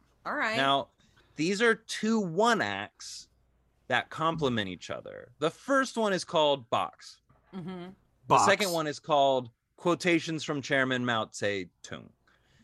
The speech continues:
Speaker 2: So Box and Quotations from Chairman Mao Tse-tung. When you see that name, it does feel a bit silly and absurd, but then when you realize, oh, it's two names, you're like, "Oh, okay."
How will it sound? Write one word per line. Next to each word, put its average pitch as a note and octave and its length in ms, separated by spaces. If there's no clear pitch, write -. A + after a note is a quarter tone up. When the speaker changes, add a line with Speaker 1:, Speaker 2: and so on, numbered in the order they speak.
Speaker 2:
So C3+ 640
Box E3 440
and C#3 320
Quotations C#3+ 720
from G#2+ 220
Chairman B2 520
Mao G#2+ 200
Tse-tung. D3 640
When D3 140
you C#3+ 80
see F#3+ 260
that E3 220
name, E3 360
it C3+ 80
does C3 240
feel C3 180
a A#2+ 40
bit A#2 260
silly G2+ 360
and F#2+ 100
absurd, D#3 340
but C#3+ 100
then C#3 80
when C3 80
you A#2+ 100
realize, A2 280
oh, B2 100
it's G2+ 140
two A2 140
names, F#2 240
you're F#2 100
like, E2 140
"Oh, E2 80
okay." D2+ 180